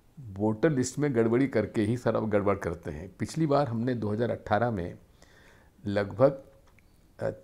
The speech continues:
तीस पैंतीस लाख वोट हमने इनके डबल थे जो कटवाए थे, तब हम लोग सरकार बना पाए थे। आज हम लोग ज़्यादा प्रिपेयर्ड हैं। कभी भी इस प्रदेश में बूथ लेवल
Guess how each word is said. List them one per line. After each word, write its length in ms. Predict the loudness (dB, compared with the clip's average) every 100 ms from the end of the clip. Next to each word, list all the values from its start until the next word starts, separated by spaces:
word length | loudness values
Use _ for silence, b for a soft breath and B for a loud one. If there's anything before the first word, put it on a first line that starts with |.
| -12 -4
तीस 340 | -2 -2 -6
पैंतीस 640 | -6 -4 -4 -4 -4 -4
लाख 580 | -8 -2 0 -2 -6 -16 -20 _ _ -4
वोट 320 | 0 0 -4
हमने 260 | -10 -8 -6
इनके 280 | -8 -10 -12 -12 -6
डबल 300 | 0 2 2
थे 140 | -2
जो 80 | -8
कटवाए 400 | -6 -6 -6 -10
थे, 180 | -12 -20 -20 _ _ _ b b b b
तब 120 | 0
हम 160 | 0 -2
लोग 200 | -4 -6 -20 _ -20 _ -20 -20 -20 -20 -8
सरकार 380 | -4 0 0
बना 220 | 0 -2 -4
पाए 280 | -6 -10 -12
थे। 40 | -16 -20 _ B B B B _
आज 260 | 2 2 2
हम 140 | 0
लोग 180 | 0 0
ज़्यादा 240 | 2 2
प्रिपेयर्ड 460 | 0 -2 -4 -4 -4
हैं। 160 | -10 -16 -20 _ _ _ -20 _ -20 -6 -2
कभी 240 | 0 2
भी 220 | 0 -2 -10 -20 -12
इस 120 | -12
प्रदेश 460 | -8 -6 -4 -4 -6
में 280 | -10 -12 -18 -20 _ b b b b
बूथ 420 | -10 -2 -2 0
लेवल 300 | 2 2 2